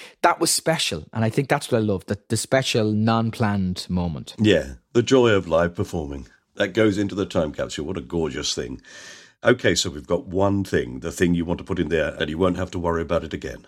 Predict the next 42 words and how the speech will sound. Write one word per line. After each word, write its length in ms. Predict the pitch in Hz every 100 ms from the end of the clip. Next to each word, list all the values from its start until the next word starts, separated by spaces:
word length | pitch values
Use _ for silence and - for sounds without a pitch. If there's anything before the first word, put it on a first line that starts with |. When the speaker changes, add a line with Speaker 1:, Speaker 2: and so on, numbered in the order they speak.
| _
Speaker 2:
I 40 | 64
shall 140 | -
bury 300 | 69 80 69
it. 240 | - - - _ _ - -
Speaker 1:
Okay, 420 | - 214 170 160
okay. 400 | 170 170 - 110 - - -
Well, 340 | 165 165 135 - - _ _ -
uh, 200 | 131 127
I 80 | 139
talked 300 | - 185 175
about 180 | 151 135
festivals 460 | 135 127 123 113
where 160 | 120 110
I 60 |
have 160 | 110 110
loved 220 | 135 139 113
things. 360 | 110 98 98 - -
There 100 | -
was 280 | 127 156 208
a 60 | 233
moment 400 | 170 165 117 104
that 120 | 98
was 240 | 120 110
one 140 | 113 120
of 80 | 113
the 100 | 113
weirdest 360 | 117 117 110
gigs 200 | 110 104
I 40 | 110
think 180 | 117 110
I've 140 | 110
ever 320 | 101 113 117
done. 340 | 104 98 87 - -
And 200 | 117 117
it 80 |
was 120 | 117 117
one 180 | 147 180
of 60 |
those 280 | 170 139 117
late 340 | 120 135 143
night 360 | 139 110 107 104
shows. 540 | - 90 78 82 -